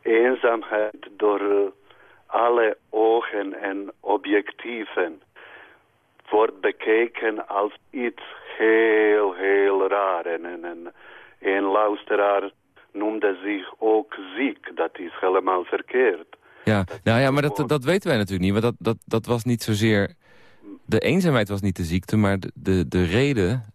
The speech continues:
Speaker 2: voor die eenzaamheid had met ziekte te maken, met een bepaalde
Speaker 1: Ja, maar
Speaker 2: sociale
Speaker 1: eenzaamheid maakt van onze mensen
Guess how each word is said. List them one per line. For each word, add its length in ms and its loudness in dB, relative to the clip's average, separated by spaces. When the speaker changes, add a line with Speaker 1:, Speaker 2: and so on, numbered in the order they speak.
Speaker 2:
voor 200 -4
die 140 2
eenzaamheid 460 0
had 140 -4
met 180 -2
ziekte 280 -4
te 140 -6
maken, 340 -4
met 160 -4
een 160 0
bepaalde 260 0
Speaker 1:
Ja, 60 0
maar 80 -4
Speaker 2:
sociale 340 2
Speaker 1:
eenzaamheid 840 0
maakt 540 0
van 220 0
onze 680 0
mensen 840 -2